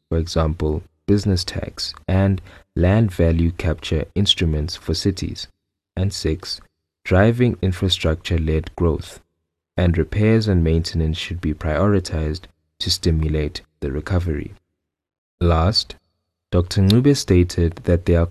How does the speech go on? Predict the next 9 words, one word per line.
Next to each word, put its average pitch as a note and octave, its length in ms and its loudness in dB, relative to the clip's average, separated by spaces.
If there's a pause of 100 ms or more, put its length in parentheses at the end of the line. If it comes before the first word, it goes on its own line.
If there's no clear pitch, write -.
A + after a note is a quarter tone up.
(120)
covid B2 340 2
nineteen F#2 540 2
related E2 600 0
legacies F2 680 0 (340)
that E2+ 220 0
need G#2 320 4
to G#2 100 0
be F2+ 140 0
sustained F2 840 0